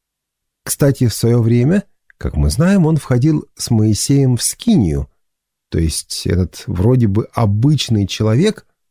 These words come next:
был уже подготовлен к служению, и он был вполне готов занять также и место Моисея.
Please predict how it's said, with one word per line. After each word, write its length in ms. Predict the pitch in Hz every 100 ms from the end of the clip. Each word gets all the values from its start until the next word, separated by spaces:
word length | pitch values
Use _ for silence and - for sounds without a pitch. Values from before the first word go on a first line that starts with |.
| _ _ _ _
был 260 | - 107 190
уже 220 | 160 156
подготовлен 840 | 147 139 143 - 190 147 107 90 - -
к 60 |
служению, 680 | - 113 113 165 175 143 110 _ _ _ _ -
и 380 | 131 127 120 -
он 300 | 135 143 127
был 220 | 113 127 113
вполне 480 | - 110 113 123 107
готов 400 | 107 - 123 101
занять 460 | 95 107 107 -
также 340 | - 90 90 95
и 80 | 95
место 420 | 98 85 - 80
Моисея. 800 | 85 92 - - 76 62 -